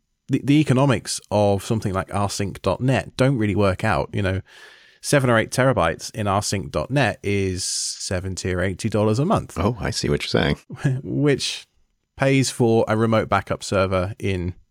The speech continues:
Speaker 1: no time at all. But Glacier is, from memory, it's ten bucks for a, a similar thing or less per month. Uh, like I say, the, the, the way they get you is on the retrieval. So if you try and do an expedited retrieval, they'll charge you ten thou-,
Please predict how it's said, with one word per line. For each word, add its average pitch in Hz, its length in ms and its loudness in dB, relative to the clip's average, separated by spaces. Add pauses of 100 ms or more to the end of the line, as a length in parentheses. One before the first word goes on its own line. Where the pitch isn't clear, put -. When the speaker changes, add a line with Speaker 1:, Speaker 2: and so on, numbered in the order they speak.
(140)
Speaker 1:
no 110 220 2
time 98 260 0
at - 100 -4
all. 113 220 2 (840)
But 117 220 0
Glacier 120 720 2
is, 98 580 0
from 113 300 0
memory, 101 380 2
it's - 440 -6 (300)
ten 95 360 -6
bucks - 540 -2 (100)
for - 280 -2
a, 107 120 -2 (300)
a - 100 -10
similar 110 360 0
thing 117 400 -2 (160)
or 104 120 2
less 101 440 0
per 113 160 0
month. 117 320 -2 (640)
Uh, 101 260 -4
like 110 220 0
I - 20 2
say, 101 220 2
the, 101 160 -2
the, 120 320 0
the 113 80 0
way 120 160 4
they 104 100 2
get 107 240 -2
you 87 100 0
is 87 120 0
on 92 100 0
the 87 60 0
retrieval. 92 480 -2
So 104 100 -2
if 104 140 0
you 123 80 2
try 135 180 0
and 127 100 2
do 120 100 4
an 107 80 2
expedited 101 680 -2
retrieval, 87 640 -4 (420)
they'll 107 140 2
charge 107 340 2
you 110 60 0
ten 127 360 0
thou-, 110 280 2